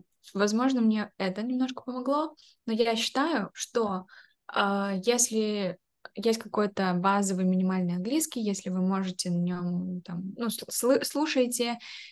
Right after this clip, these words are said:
и понимаете шестьдесят процентов, говор-, ну, говорите плюс-минус, что вам говорят: «Да не, всё нормально», ну, то есть, ну, типа, говорят: «Нормально, давай, давай, давай», всё, всё классно, то всё, этого уже достаточно. А, у меня сейчас до сих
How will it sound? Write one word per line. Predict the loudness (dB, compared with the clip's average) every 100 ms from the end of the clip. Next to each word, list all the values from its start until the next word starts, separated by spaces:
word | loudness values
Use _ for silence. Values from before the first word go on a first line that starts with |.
| _
и | -4
понимаете | 2 4 4 2 0
шестьдесят | 0 0 0 -2
процентов, | -2 -2 -2 -2 -4
говор-, | -2 0 -2 -4 -4
ну, | -2 0
говорите | 0 0 0 -2
плюс-минус, | -6 -4 -2 0 0 -2
что | -4 -4 -4 -4
вам | -2 0
говорят: | 2 0 2
«Да | 2
не, | 4 2
всё | 0 -4
нормально», | -4 -4 0
ну, | 2
то |
есть, | 2 2 -4 -8 _ -6
ну, | -4
типа, | -4 -8
говорят: | -2 -2 -2 -6
«Нормально, | -4 0 2 2
давай, | 2 0 -2
давай, | -2 -2
давай», | -2 -4 -6
всё, | -8 -8
всё | -8
классно, | -2 0 2 0 -4 -10 -18 -16 -2
то | 0
всё, | 2
этого | 2 2 2 0
уже | 0
достаточно. | 0 0 -2 -4 -10 -12 -14 -18 -18 -20 _ _
А, | 2 4 2 0 0
у | 4
меня | 6 6 2 2
сейчас | -2 -2 0 0 0
до |
сих | -4